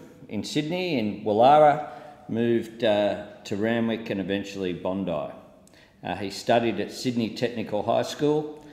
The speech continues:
He delivered gas bills for A G L while studying economics at the University of Sydney. Uh, he lived in a time, though, that was turbulent, and he enlisted in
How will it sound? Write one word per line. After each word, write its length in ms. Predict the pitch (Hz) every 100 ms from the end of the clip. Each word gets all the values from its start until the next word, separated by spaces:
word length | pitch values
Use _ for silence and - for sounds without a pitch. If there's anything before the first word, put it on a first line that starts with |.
| - - -
He 100 | 120
delivered 420 | 117 127 127 104
gas 240 | 120 117
bills 400 | - 131 151 160
for 160 | - 143
A 180 | 120 131
G 240 | 123 131
L 360 | 165 131 87 -
while 160 | 107 101
studying 500 | - 123 113 107 110
economics 680 | 107 113 117 123 - - - - - -
at 180 | 101 -
the 60 |
University 600 | 104 104 98 101 95 101
of 80 | 90
Sydney. 520 | - 120 104 85 - - - - _ - - - - -
Uh, 200 | 120 -
he 120 | 113
lived 300 | 123 165 180
in 120 | 185 165
a 80 |
time, 440 | 151 151 151 147 135
though, 200 | 131 131
that 120 | 123
was 160 | 120 -
turbulent, 540 | 135 127 113 80 - - - - - - _ - - - _
and 400 | - 104 104 104
he 160 | 104 110
enlisted 600 | 101 110 135 - 170 170
in 380 | 113 104 -